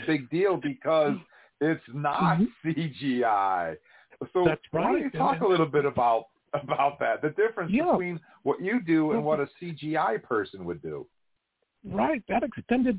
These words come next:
Speaker 2: to actually the computers you see in the film, too. The little screens, you know, that were on board the Enterprise and also the Klingons' view screens and things. Um, all those graphics were generated by our department and also, uh, Lee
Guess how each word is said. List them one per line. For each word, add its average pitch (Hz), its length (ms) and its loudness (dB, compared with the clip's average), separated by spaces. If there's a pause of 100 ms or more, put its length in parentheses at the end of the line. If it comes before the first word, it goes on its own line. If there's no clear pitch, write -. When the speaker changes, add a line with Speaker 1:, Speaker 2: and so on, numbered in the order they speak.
(120)
Speaker 2:
to 220 120 0
actually 175 420 0
the 170 120 -2
computers 196 640 -2
you 156 100 -8 (140)
see 156 120 -8
in 143 120 -8
the 135 80 -8 (100)
film, 120 280 -6 (100)
too. 196 280 2
The 127 60 -4
little 131 260 -4
screens, 214 400 2
you 196 80 4
know, 196 160 6
that 190 140 0
were 147 120 -2
on 156 120 -2
board 156 240 0
the 156 80 -2
Enterprise 151 480 2
and 131 100 -6
also 127 300 -6
the 131 120 -6
Klingons' 156 500 -6 (1040)
view 180 160 2
screens 180 360 2
and 170 180 2
things. 180 280 2 (920)
Um, 156 280 2 (320)
all 185 120 2
those 233 200 0
graphics 147 540 -4
were 147 60 -4
generated 135 520 -4
by 117 160 -10
our 120 140 -6
department 123 580 -8 (180)
and 127 140 0
also, 131 600 2 (100)
uh, 120 140 0 (100)
Lee 160 120 2